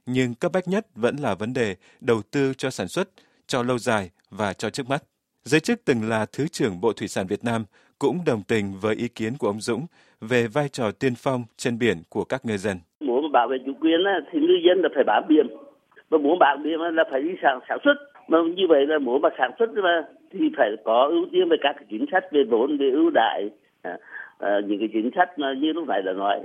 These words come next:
Speaker 2: à, thì dân người ta mới có thể bám biển được, lâu dài được. Cho nên là, là để mà bám biển, để mà làm chủ quyền, à, giữ được cái chủ quyền của biển đảo mình là tất nhiên là phải rất ưu tiên về cái vấn đề chính sách, để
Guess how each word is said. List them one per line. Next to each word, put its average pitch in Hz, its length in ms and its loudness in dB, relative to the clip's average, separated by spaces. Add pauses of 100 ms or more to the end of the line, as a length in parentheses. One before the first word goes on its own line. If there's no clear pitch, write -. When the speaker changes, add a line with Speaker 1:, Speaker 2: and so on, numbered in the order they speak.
(120)
Speaker 2:
à, 107 60 -6 (380)
thì 143 80 2 (100)
dân 175 260 2
người 147 140 0
ta 156 140 2
mới 147 220 0
có 110 140 4
thể 110 120 2
bám 98 200 -2
biển 110 260 -2
được, 110 140 -2
lâu 143 140 0
dài 135 280 2
được. 110 140 -4 (480)
Cho 180 100 6
nên 170 180 0
là, 175 180 -2
là 147 140 4 (180)
để 110 220 4
mà 135 80 2
bám 117 280 4
biển, 113 220 -2
để 101 160 -4
mà 127 60 -4 (140)
làm 139 160 4 (100)
chủ 156 80 0 (140)
quyền, 151 200 6 (880)
à, - 80 0 (100)
giữ 123 160 -2
được 120 140 2
cái 139 140 -2
chủ 131 160 0
quyền 135 200 4
của 117 80 0
biển 107 180 0
đảo 104 200 2
mình 131 140 -2
là 135 80 2 (100)
tất 165 100 -4
nhiên 143 240 -2
là 135 120 2 (300)
phải 85 120 -2 (180)
rất 160 120 -2
ưu 139 240 0
tiên 135 220 0
về 113 80 2
cái 101 160 -10
vấn 90 100 -8
đề 107 80 -2 (120)
chính - 140 -14
sách, 151 140 0 (540)
để 92 80 -4